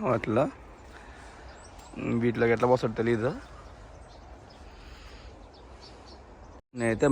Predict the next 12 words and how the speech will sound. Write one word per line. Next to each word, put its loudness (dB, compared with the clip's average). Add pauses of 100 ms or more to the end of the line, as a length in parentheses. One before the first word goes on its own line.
మాస్క్ 8
తీయడం 8
లేదు. 6 (1400)
దగ్గు 6
ఇప్పుడిప్పుడే 4 (140)
కొద్దిగా 2
తగ్గింది. 4 (1700)
గొంతు 4
ఇంకా 8 (180)
నార్మల్ 6 (280)
స్టేట్లోకి -2
రాలేదన్నమాట. 6